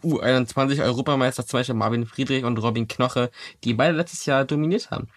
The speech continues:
Ähm, äh, wo war, wo, wo, wo war ich stehen geblieben? Ach so, ja, genau, äh, U einundzwanzig Europameister, natürlich junger Spieler, total viel Potenzial nach oben noch.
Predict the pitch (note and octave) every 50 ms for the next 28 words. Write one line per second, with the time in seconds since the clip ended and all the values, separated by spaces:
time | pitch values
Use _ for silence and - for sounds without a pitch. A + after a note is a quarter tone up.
0 | _ _ _ - - - - - - _ _ - G#2 G#2 G2+ G2+ G#2 G2 F2 -
1 | _ _ _ _ _ - _ _ _ _ _ _ _ _ _ - - _ - -
2 | - _ _ _ _ _ _ _ _ - A2+ A2+ A#2 A#2 A2+ A2+ G#2+ A2 - _
3 | - B2+ B2 A#2+ A#2+ A#2 A#2+ A#2 A2 A2+ A#2 A#2 A2+ A2 A2 A2+ A2 A2+ - -
4 | B2 B2 B2+ B2+ C3 - _ - - D#3 D3 F3+ D3+ D3+ B2 A#2 A#2 A#2 A#2 A#2
5 | - - A#2 A#2 A2+ C3 C3+ C#3 C#3 C3 - C#3+ C#3 C#3 - B2 A#2 - C3+ C3+
6 | B2+ C3 - - B2 A2+ - C3+ B2+ A#2+ A#2+ A2+ - A#2 A#2 A#2+ A#2 - - B2
7 | A2 A#2 A2+ A2+ A2 - A#2 - B2 A#2+ A#2+ A#2 - - A#2+ A#2 A2+ A2 - E3
8 | - _ _ _ _ _ _ - - C#3 B2 B2+ A#2 A#2+ - - - A#2 B2+ C3+
9 | B2+ A2 - - - D3+ D#3 D3 C#3+ C#3+ C#3+ - -